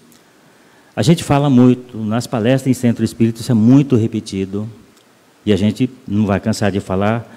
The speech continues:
porque sempre tem alguém que não ouviu ainda. Mas é preciso que a gente se lembre que o perdão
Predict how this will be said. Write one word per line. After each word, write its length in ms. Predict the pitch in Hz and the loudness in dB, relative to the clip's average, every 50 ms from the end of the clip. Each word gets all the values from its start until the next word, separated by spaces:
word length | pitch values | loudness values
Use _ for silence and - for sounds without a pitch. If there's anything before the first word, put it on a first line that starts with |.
| - - - - _ _ | -20 -20 -20 -20 _ _
porque 240 | - 143 117 - 156 | -4 -2 0 0 -2
sempre 380 | - - - 131 127 131 135 127 | 0 2 2 2 2 2 -2 -4
tem 140 | - 143 | -2 0
alguém 260 | 139 135 120 120 120 113 | 0 2 2 2 0 2
que 100 | - 123 | 4 4
não 200 | 127 131 131 131 | 6 6 6 6
ouviu 320 | 127 107 104 120 127 139 | 4 2 2 2 2 2
ainda. 520 | 156 151 120 107 98 95 87 87 85 80 82 85 82 - - - - _ _ _ _ _ _ _ _ _ _ - - _ _ _ _ _ _ | 2 2 2 2 2 0 0 -2 -4 -4 -6 -8 -12 -16 -20 -20 -20 _ _ _ _ _ _ _ _ _ _ -20 -20 _ _ _ _ _ _
Mas 160 | 110 117 110 | -6 -2 0
é 60 | 156 156 | 0 0
preciso 300 | - 143 135 165 165 - | 0 0 0 0 0 2
que 80 | 156 | 0
a 20 | 156 | 0
gente 120 | 143 - | 0 0
se 80 | - 120 | -2 0
lembre 400 | 110 131 143 143 123 123 113 - | 2 4 4 4 4 2 -2 0
que 200 | - 113 107 110 | 0 -2 0 2
o 180 | - 143 190 185 | 4 4 4 4
perdão 960 | - - - - 170 165 156 147 113 101 101 95 92 92 95 98 104 107 107 | 2 -2 2 4 4 4 4 2 2 2 4 4 4 4 2 0 -2 -4 -6